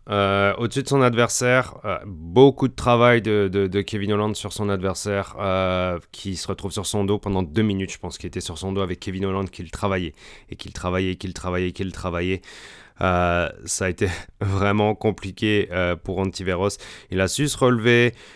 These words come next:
euh, mais bon, une fois qu'il s'est relevé, il s'est fait remettre au sol directement. Euh, il s'est fait body slammer par, euh, Kevin Holland, qui avait son... Ils étaient debout, il avait son dos, il avait le double underhook. Euh,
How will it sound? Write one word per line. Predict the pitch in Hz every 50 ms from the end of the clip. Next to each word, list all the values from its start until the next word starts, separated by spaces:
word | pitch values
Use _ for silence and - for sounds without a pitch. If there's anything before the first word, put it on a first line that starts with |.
| - _ _ -
euh, | 95 98 98 98 98 98 95 95 95 - - - - - _ _ _ _ _ _
mais | 135 120 120 117
bon, | 117 110 101 90 - - - - - - _ _ -
une | 85 87
fois | - 117 117
qu'il | 101 -
s'est | 135 120
relevé, | 110 117 117 110 113 123 123
il | 113
s'est | - - -
fait | - 95
remettre | 80 73 87 101 120 135 - - 139
au | 131
sol | - - 139 131 131
directement. | 117 131 117 120 123 123 - 127 120 120 120 131 139 - - - - - - - - - - -
Euh, | - 98 98 98 98 98 98 98 98 92 - -
il | 117
s'est | - - 98
fait | - - 98
body | 82 78 117 123 127 139 135
slammer | - - 131 127 120 123 127 131
par, | - - 117 113 110 107 98 110
euh, | 110
Kevin | - - 113 107 113 110 104
Holland, | 104 113 127 139 151 151
qui | - -
avait | 117 101 123 -
son... | - - 104
Ils | 101 92 101
étaient | 104 - 160 151
debout, | 110 90 107 117 139 160 - - -
il | - 92
avait | 98 113 156
son | 165 - - 120 110
dos, | 98 107 131 151
il | 139
avait | 113 98 107 117
le | 107 101
double | 85 87 104 151 147 147
underhook. | 135 127 123 117 110 92 110 131 139 - - - - - - - - - - -
Euh, | 101 104 101 101 101 101 101 104 101